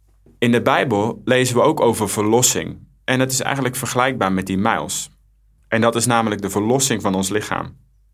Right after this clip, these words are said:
Ons lichaam is namelijk al voor betaald. De verlossing van ons lichaam, daar is al voor betaald. Het is al aangekocht, maar het is nog niet ingelost. Het is nog niet van ons. De verlossing van ons lichaam betekent dat we verlost worden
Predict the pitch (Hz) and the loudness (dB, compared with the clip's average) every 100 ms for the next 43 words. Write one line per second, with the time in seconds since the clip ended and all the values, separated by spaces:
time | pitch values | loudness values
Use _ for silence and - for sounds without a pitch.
0 | _ _ - 165 151 175 202 139 107 - | _ _ -2 0 2 2 2 0 -2 0
1 | 196 185 151 135 131 120 127 135 135 131 | 0 2 2 2 2 2 2 2 2 0
2 | - - - - _ _ _ _ 117 120 | 0 -2 -6 -16 _ _ _ _ -4 0
3 | 131 170 202 208 190 180 165 143 151 151 | 2 4 2 0 0 0 0 0 0 0
4 | 107 - 95 - - _ _ - 107 113 | -4 -6 -10 -16 -20 _ _ -2 0 2
5 | 113 107 104 98 104 90 85 - _ _ | 0 0 -2 -2 -2 -2 -2 -12 _ _
6 | _ _ _ _ _ _ _ _ - - | _ _ _ _ _ _ _ _ -4 0
7 | 190 185 151 160 147 - 87 - - - | 2 2 4 2 0 -2 -2 -2 -10 -10
8 | _ _ _ _ _ - 123 131 135 139 | _ _ _ _ _ -4 0 0 0 0
9 | 135 135 180 - - - _ - 123 120 | 0 0 -2 -6 -14 -20 _ -2 0 0
10 | 104 90 - - - _ _ - 120 156 | 0 0 -4 -10 -14 _ _ -8 -2 0
11 | 151 135 123 120 120 - _ - 107 104 | 0 0 -2 -2 -6 -16 _ -6 -2 -2
12 | 95 - - - _ _ _ _ 113 110 | -2 -6 -8 -12 _ _ _ _ -4 0
13 | 139 170 175 135 131 127 131 143 135 117 | 2 2 0 0 0 0 0 0 0 0
14 | 117 131 139 120 104 - 98 110 101 131 | 0 0 2 0 0 -2 -6 -2 0 2
15 | 139 120 120 120 131 135 | 0 -2 -2 0 -2 -6